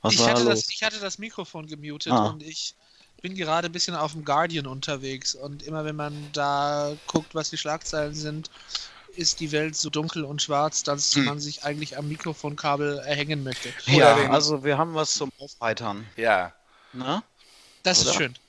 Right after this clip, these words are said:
Speaker 1: Hallo
Speaker 2: Ja.
Speaker 1: Basti, hallo Julian. Wir sind schon am Ende der Aufzeichnung gerade. Wir haben gerade zwei Stunden schon gepodcastet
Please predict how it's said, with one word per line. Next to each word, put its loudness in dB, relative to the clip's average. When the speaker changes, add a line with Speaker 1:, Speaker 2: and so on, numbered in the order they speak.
Speaker 1:
Hallo 4
Speaker 2:
Ja. -2
Speaker 1:
Basti, 0
hallo 2
Julian. -2
Wir 4
sind -4
schon 2
am 2
Ende -2
der 4
Aufzeichnung -2
gerade. 4
Wir 2
haben 4
gerade 4
zwei 2
Stunden -2
schon -2
gepodcastet 0